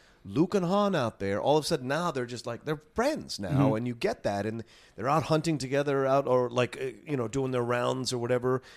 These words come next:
Speaker 1: recon that they're doing, and then when stuff happens to Luke, it's Han who goes out to try to save
Speaker 2: Yeah.
Speaker 1: him. You know.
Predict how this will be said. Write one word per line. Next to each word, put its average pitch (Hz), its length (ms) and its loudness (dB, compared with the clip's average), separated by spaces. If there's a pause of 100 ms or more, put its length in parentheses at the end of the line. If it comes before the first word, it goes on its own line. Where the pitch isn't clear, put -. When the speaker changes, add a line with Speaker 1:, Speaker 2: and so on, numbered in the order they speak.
(160)
Speaker 1:
recon 131 400 0
that 123 120 -2
they're 127 120 0
doing, 120 340 0
and 147 100 -2
then 143 140 -4
when 135 320 -4
stuff - 300 -2
happens 147 340 0
to 110 80 -4
Luke, 202 260 -6
it's - 120 -10
Han - 220 -10
who - 40 -8
goes 110 180 -10
out 78 140 -8
to 71 80 -18
try 73 180 -10
to 76 60 -12
save 87 160 -4
Speaker 2:
Yeah. 92 120 -2
Speaker 1:
him. 76 180 -12
You 78 80 -14
know. 147 140 -14